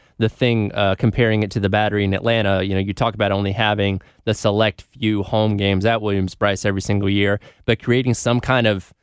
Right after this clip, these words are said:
space where you can have a experience for away games too.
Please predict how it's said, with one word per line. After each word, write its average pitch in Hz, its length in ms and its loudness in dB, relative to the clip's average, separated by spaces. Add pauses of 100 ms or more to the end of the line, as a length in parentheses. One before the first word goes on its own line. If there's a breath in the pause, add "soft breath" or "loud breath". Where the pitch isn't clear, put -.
(140)
space - 880 -4
where 107 180 -2
you 110 220 0
can 110 160 -2
have 107 280 0
a 95 380 0 (340)
experience 117 840 0
for 113 160 0
away 104 300 2
games 98 360 0
too. 98 280 -2